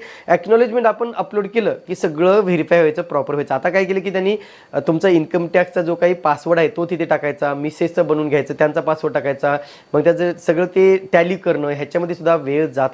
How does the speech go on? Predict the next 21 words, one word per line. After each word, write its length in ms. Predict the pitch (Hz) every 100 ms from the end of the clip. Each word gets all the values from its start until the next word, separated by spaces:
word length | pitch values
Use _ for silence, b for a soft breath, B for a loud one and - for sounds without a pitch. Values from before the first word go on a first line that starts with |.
| -
असल्याचं 360 | - 139 147
दिसून 300 | 127 - 131
येत 160 | 127 131
आहे. 180 | 147 170 165 B B
आणि 140 | 135 165
मग 200 | 170 185
इथे 240 | 156 180 202
सुद्धा 360 | 196 196 196 165 147 143
ज्या 220 | 147 185 208 139
सुटसुटीतपणा 720 | - 247 208 - 254 233 262
असेल 300 | 247 240 233
तर 80 | 233
काही 160 | 220 196
वाटत 220 | 170 143
नाही, 140 | 131 104 B B _
तुम्ही 160 | 214 240
करा, 220 | 262 180
स्ट्रिक्ट 400 | - - 214 -
करायला 240 | 190 214
पाहिजे, 460 | 220 202 185 214 220
अ, 140 | 156